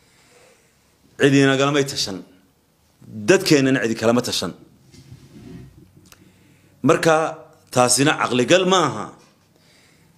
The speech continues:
Inaynu iyadoo dhul laynaga haysto,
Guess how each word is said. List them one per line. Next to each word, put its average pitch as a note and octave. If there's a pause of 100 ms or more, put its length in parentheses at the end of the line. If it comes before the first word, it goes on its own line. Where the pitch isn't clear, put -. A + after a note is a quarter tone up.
(880)
Inaynu E3
iyadoo F3
dhul F#3+
laynaga D#3+
haysto, C3+